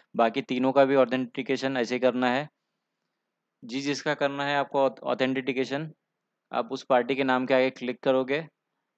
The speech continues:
और यहाँ पर उनका आधार नंबर डालोगे। आधार नंबर डालने के बाद verify केवाईसी पे क्लिक करोगे और उसके बाद में जिसका भी आप authentication कर रहे हो, उनको अपना finger, fingerprint device पर रखने के लिए बोलिएगा और capture पे आप क्लिक कर दोगे।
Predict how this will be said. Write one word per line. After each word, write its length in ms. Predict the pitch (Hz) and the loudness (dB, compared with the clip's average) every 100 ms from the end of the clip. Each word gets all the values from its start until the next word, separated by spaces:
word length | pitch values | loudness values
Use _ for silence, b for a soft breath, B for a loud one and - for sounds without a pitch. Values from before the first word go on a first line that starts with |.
| _ | _
और 120 | 123 | -4
यहाँ 180 | 120 117 | -2 -2
पर 140 | 113 127 | -2 -4
उनका 240 | 123 127 | 2 4
आधार 240 | 110 117 | 4 2
नंबर 280 | 123 123 127 | 0 0 2
डालोगे। 480 | 123 123 123 139 156 - | 2 2 -2 -6 -10 -8
आधार 300 | 123 117 123 | -4 -2 0
नंबर 240 | 127 123 | 2 4
डालने 280 | 123 123 123 | 6 4 2
के 60 | |
बाद 200 | 123 131 | 4 4
verify 480 | 117 110 117 135 131 | 4 0 2 2 0
केवाईसी 420 | 117 127 127 123 | -2 -2 -2 -4
पे 120 | - 131 | -10 -12
क्लिक 220 | 131 - | -12 -6
करोगे 420 | 127 131 131 151 _ _ _ _ _ | -4 -4 -6 -10 _ _ _ _ _
और 140 | - 131 | 0 0
उसके 200 | - 139 | 2 4
बाद 280 | 135 131 135 | 6 6 2
में 260 | 143 156 - _ _ _ _ _ _ _ _ _ | 0 -2 -12 _ _ _ _ _ _ _ _ _
जिसका 380 | 117 120 120 147 | -4 -4 4 6
भी 120 | 143 | 8
आप 140 | 147 131 | 8 8
authentication 680 | 123 131 135 131 123 131 | 6 4 0 0 0 0
कर 140 | 127 123 | 2 6
रहे 140 | 131 | 8
हो, 240 | 135 156 - _ _ _ _ _ _ _ - - | 6 2 -10 _ _ _ _ _ _ _ -18 -6
उनको 460 | 123 123 139 147 | -4 2 4 4
अपना 320 | 156 113 127 | 0 -2 -2
finger, 440 | - 123 127 139 - | -2 0 2 2 -2
fingerprint 720 | - 117 123 117 131 127 117 | -8 0 0 0 -4 -4 -4
device 320 | 113 113 113 | 0 0 0
पर 140 | 123 | -2
रखने 220 | 117 113 113 | -4 -6 -6
के 100 | 120 | -4
लिए 100 | 113 | 0
बोलिएगा 420 | 117 117 120 143 | 0 0 0 2
और 140 | 131 | 0
capture 420 | 110 117 - 127 | 0 -4 0 0
पे 80 | 120 | 2
आप 160 | 127 - | 2 0
क्लिक 240 | 123 113 | -6 -4
कर 140 | 127 120 | -2 0
दोगे। 280 | 123 131 | -2 -2